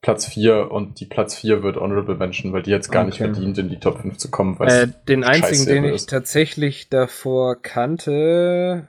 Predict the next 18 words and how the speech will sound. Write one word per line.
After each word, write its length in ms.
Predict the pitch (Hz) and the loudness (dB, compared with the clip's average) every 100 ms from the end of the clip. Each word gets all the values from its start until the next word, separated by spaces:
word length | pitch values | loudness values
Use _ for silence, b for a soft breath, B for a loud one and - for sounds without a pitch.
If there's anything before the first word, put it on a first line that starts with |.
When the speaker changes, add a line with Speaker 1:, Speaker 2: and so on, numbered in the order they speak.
| _ | _
Speaker 2:
von 560 | - - - 143 147 | -18 -14 -2 0 2
den 160 | 143 139 | 2 0
Doktoren, 760 | 135 135 - 131 147 156 160 143 | -2 -4 0 2 4 2 0 -2
war 380 | 117 120 123 127 | 2 4 6 4
David 340 | 120 131 135 | 4 4 4
Tennant, 420 | - 139 135 120 - | 4 4 4 0 -6
der 440 | 143 135 120 120 | -10 0 2 4
in 180 | 113 120 | 4 4
Harry 180 | 127 127 | 4 4
Potter 260 | 135 127 123 | 4 4 2
zum 140 | 120 | 0
Beispiel 240 | 120 - | -2 -2
mitgespielt 440 | 120 - - 123 120 | -4 -4 -4 -2 -2
hat. 80 | 131 _ _ B B B B _ | -4 _ _ B B B B _
Speaker 1:
Wer? 380 | - 101 131 143 _ _ | 0 4 4 2 _ _
Wen 160 | 98 | -10
spielt 260 | - - 123 | -8 -10 -2
der? 280 | 147 151 | 0 0